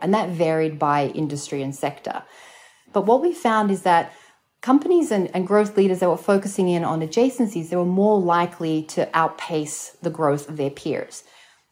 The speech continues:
And we also look forward about ten years to understand where the revenues of these companies were coming from. We found that over fifty percent of revenues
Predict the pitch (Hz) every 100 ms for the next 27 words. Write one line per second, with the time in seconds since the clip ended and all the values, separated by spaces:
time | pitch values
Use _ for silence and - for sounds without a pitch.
0 | _ 196 202 220 226 302 - 247 196 196
1 | 190 - 269 262 214 175 - 190 180 190
2 | 185 151 156 - 208 196 196 185 180 196
3 | 185 202 220 240 196 165 170 160 156 175
4 | 160 156 156 151 208 220 202 151 131 160
5 | - 180 180 170 165 170 170 - 262 208
6 | 196 - 165 156 156 151 156 156 156